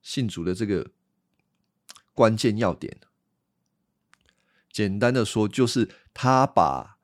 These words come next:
他自己当作那一个人的救主。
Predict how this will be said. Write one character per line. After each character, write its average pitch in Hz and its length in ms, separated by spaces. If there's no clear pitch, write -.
他 117 300
自 123 300
己 - 320
当 120 200
作 110 320
那 135 320
一 131 100
个 110 320
人 71 200
的 95 120
救 92 320
主。 - 260